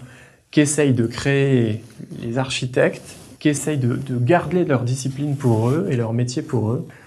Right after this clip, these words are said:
alors même qu'on sait bien qu'évidemment, ils sont à destination des autres,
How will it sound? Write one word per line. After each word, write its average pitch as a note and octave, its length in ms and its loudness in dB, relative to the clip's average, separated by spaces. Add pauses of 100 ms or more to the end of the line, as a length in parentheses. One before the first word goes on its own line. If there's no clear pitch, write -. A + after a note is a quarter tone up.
(720)
alors A2 300 4
même D3 200 6
qu'on B2 120 -2
sait A#2+ 160 -2
bien C#3 260 -2
qu'évidemment, G#2+ 560 -4
ils D3 60 -8
sont A2+ 160 -8
à G2+ 40 -6
destination G#2 580 -8
des G2+ 200 -4
autres, D#3+ 360 -4